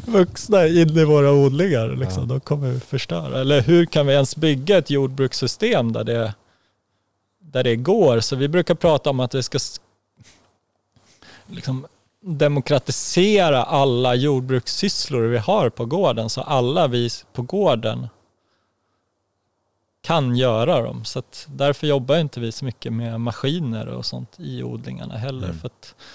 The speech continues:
Speaker 1: då blir det liksom en person som kan hantera det där på rätt sätt, liksom.
Speaker 2: Ja.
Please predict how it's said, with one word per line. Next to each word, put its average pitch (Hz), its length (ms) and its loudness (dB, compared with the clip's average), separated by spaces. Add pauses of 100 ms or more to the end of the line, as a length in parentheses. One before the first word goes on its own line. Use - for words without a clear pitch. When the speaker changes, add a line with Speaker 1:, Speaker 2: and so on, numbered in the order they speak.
(260)
Speaker 1:
då - 80 -10
blir 147 320 0
det 123 120 -2
liksom 113 380 -8 (140)
en 123 300 -6
person 131 580 -6
som 117 320 -10 (380)
kan 131 220 -4
hantera 143 840 0
det 113 120 -2
där 107 240 -4
på 110 280 -10
rätt - 280 -8
sätt, - 600 -14
liksom. 131 380 -14 (220)
Speaker 2:
Ja. 92 100 -10